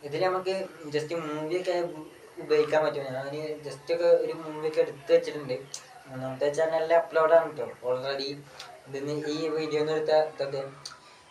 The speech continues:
അപ്പൊ അതിൻ്റെ റോബോട്ടും കാര്യങ്ങളൊക്കെ ഉണ്ട്. റോബോട്ടും കാര്യങ്ങളൊക്കെ ഉണ്ട് ഗൈസ്. ഏ? അപ്പൊ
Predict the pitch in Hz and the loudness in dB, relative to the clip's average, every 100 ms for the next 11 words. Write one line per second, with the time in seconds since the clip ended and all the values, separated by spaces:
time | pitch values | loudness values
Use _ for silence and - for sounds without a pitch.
0 | 131 131 131 139 151 151 143 147 147 160 | -4 2 4 4 4 6 6 4 0 2
1 | 165 160 160 156 165 165 151 - - - | 4 4 2 0 0 -2 -6 -14 -16 -10
2 | 143 139 139 139 - - - - - - | -8 -6 -6 -10 -20 -20 -20 -20 -20 -20
3 | - - - 147 143 143 147 165 170 165 | -20 -20 -6 4 4 6 2 6 10 10
4 | 165 156 147 143 156 139 - - - 139 | 8 0 -2 -2 -2 0 -4 -8 -8 -4
5 | - - - - - 120 127 123 | -4 -6 -18 -20 -14 -2 4 4